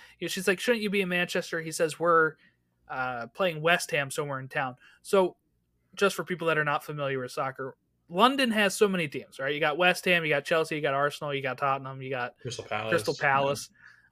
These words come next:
Speaker 1: Um,
Speaker 2: Brentford. Not at this
Speaker 1: more.
Speaker 2: time, though.
Speaker 1: There, there's
Speaker 2: No.
Speaker 1: so, there's so
Speaker 2: Watford.
Speaker 1: many more. So,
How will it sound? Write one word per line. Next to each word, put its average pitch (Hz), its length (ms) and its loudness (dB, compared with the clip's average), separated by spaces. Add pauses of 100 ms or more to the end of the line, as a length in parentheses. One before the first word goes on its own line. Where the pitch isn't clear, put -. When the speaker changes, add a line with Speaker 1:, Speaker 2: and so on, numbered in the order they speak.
Speaker 1:
Um, 135 320 -2
Speaker 2:
Brentford. 104 380 -6 (600)
Not 117 220 4
at 98 80 -2
this 107 140 2
Speaker 1:
more. 170 160 6
Speaker 2:
time, 107 180 0
though. 95 60 0
Speaker 1:
There, 165 200 4
there's 175 320 0
Speaker 2:
No. 208 60 6
Speaker 1:
so, - 100 -4
there's 190 220 4
so 233 80 8
Speaker 2:
Watford. 226 160 4
Speaker 1:
many 196 80 2
more. 147 400 -2 (1600)
So, 190 480 6